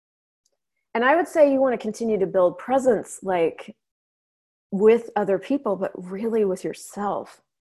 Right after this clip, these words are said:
'Cause if you can be present with yourself,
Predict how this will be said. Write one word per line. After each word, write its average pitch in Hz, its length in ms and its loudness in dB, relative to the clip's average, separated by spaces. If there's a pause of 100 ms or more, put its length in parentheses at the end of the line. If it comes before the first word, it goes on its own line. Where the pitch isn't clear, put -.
(720)
'Cause 208 140 0
if 208 120 -2
you 233 240 2
can 285 220 0
be 214 220 0
present 196 720 -4
with 185 120 -4
yourself, - 680 -6